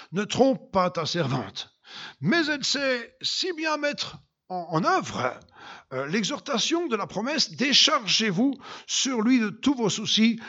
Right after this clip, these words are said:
car lui-même prend soin de vous. » Qu'elle a ce bon état d'esprit avec lequel Dieu peut construire. Dieu peut construire. Ça, c'est une question, ça. Dieu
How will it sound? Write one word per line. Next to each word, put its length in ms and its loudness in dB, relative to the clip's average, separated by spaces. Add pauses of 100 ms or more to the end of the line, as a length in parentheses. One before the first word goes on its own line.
(140)
car 200 0
lui-même 600 4 (320)
prend 240 -6
soin 300 -8
de 80 -12
vous. » 360 -10 (280)
Qu'elle 160 -4
a 80 2
ce 180 4
bon 280 4
état 200 0
d'esprit 560 -2 (280)
avec 340 -4
lequel 480 0 (160)
Dieu 440 -2
peut 300 -2
construire. 800 4 (760)
Dieu 200 2 (160)
peut 140 4
construire. 380 -4
Ça, 100 0
c'est 200 0
une 180 4
question, 400 2
ça. 360 0 (320)
Dieu 200 -2